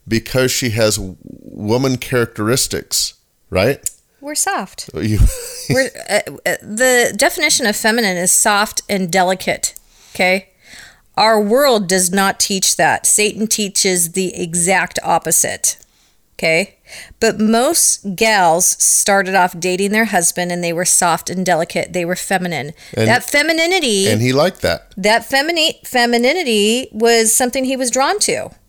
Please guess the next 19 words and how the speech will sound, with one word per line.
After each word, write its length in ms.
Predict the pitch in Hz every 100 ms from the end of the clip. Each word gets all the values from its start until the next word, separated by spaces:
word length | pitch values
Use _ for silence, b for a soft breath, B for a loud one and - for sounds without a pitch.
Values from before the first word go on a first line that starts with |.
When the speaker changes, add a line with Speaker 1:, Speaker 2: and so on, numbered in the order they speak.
| _
Speaker 2:
okay? 360 | - 185 247 B B B
So 220 | B - 269
somewhere 440 | - 339 381 381
in 120 | 349
the 80 | 302
marriage, 720 | 277 277 294 240 208 202 202
the 200 | - 202
femininity 640 | 220 254 247 247 269 247 208
goes 220 | 202 190
out 160 | 208 202
the 60 | 196
window 420 | 208 220 190 175
because 760 | 185 180 214 196 190 185 - B B B B
the 140 | 202 214
man 440 | 208 220 240 262
seems 380 | - 262 226 -
to 100 | 214
think 320 | 226 214 214
that 500 | 202 202 196 190 190